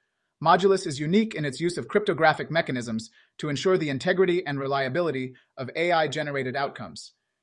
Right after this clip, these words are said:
It employs zero-knowledge proofs to verify the integrity of A I algorithms on the blockchain.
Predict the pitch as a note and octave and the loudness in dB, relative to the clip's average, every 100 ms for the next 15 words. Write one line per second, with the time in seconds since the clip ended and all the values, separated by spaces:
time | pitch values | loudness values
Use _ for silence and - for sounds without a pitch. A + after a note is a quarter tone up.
0 | _ D3 D3 B2 F3+ F3 - C#3 C3 G#3+ | _ -8 -8 0 2 2 -2 -8 2 6
1 | A3+ G3+ F#3+ F3 - F3+ F3+ F#3 - _ | 6 6 2 0 -4 -4 -4 -4 -14 _
2 | _ - C3+ F3+ A3 G#3+ F#3+ F3+ D3 C3 | _ -14 0 4 4 4 4 2 -4 -2
3 | F#3+ F#3+ F3+ F#3 C3 A#2+ D#3+ D#3 D#3 D#3 | 0 0 0 -2 -4 -2 0 2 2 2
4 | E3 C#3+ C#3 B2 A#2 B2+ B2+ A2 C3 B2+ | 0 0 -4 -4 -6 -6 -6 -4 -4 -4
5 | A2 E2 | -12 -14